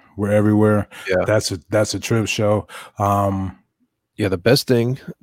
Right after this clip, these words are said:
Speaker 2: uh, is to just find us on Instagram or Twitter at That's a Trip Show.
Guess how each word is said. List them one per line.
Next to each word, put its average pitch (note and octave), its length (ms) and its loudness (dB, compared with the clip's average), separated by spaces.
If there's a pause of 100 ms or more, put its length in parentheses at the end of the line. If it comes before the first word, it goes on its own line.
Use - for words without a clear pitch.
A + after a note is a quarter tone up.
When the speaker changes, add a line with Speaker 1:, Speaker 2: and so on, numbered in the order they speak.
(120)
Speaker 2:
uh, F#2+ 580 2
is F#2 200 -4
to G#2 100 0
just G2 240 -2
find G2+ 180 2
us F#2+ 80 -2
on F#2 120 0
Instagram F#2 420 -4
or F2 80 -6
Twitter F#2+ 560 -2
at F#2 260 0
That's F#2+ 320 -4
a - 60 -10
Trip - 240 -2
Show. F#2+ 340 0